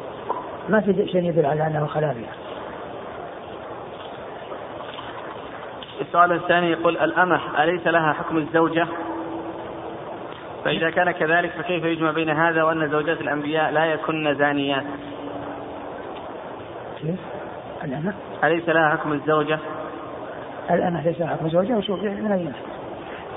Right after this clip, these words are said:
Speaker 1: يعني الأمة يعني غير الزوجة، الزوجة لها قسم ولها أحكام تخصها، وأما هذه، آه، تباع وتشترى وتستخدم، ويعني، يعني تختلف عن الزوجة،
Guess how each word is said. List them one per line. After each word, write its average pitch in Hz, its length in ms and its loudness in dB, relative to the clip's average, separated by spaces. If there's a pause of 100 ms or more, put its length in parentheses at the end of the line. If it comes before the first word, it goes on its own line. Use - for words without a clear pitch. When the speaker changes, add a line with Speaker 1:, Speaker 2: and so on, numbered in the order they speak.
(240)
Speaker 1:
يعني 160 400 0
الأمة 185 360 4
يعني 185 260 4
غير 190 180 8
الزوجة، 135 420 0
الزوجة 165 420 4 (540)
لها 151 380 4
قسم 202 400 4
ولها 156 440 6
أحكام 160 340 4
تخصها، 185 600 4 (480)
وأما 190 440 8
هذه، 196 440 6
آه، 180 360 6 (480)
تباع 202 260 10
وتشترى 180 560 8
وتستخدم، 160 920 4 (1040)
ويعني، 156 1120 2 (840)
يعني 151 220 -2
تختلف 202 340 4
عن 165 80 2
الزوجة، 147 380 0